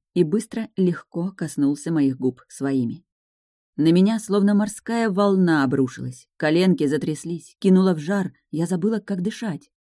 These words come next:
Эрик слегка отстранился и внимательно посмотрел мне в глаза. «Сам не понимаю, что со мной происходит, Эва», прошептал он,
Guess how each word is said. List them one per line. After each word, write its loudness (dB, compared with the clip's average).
Эрик 2
слегка -4
отстранился -4
и 0
внимательно 0
посмотрел -2
мне 4
в -10
глаза. -8
«Сам -4
не 2
понимаю, 2
что -6
со -4
мной 2
происходит, -2
Эва», -4
прошептал -6
он, -6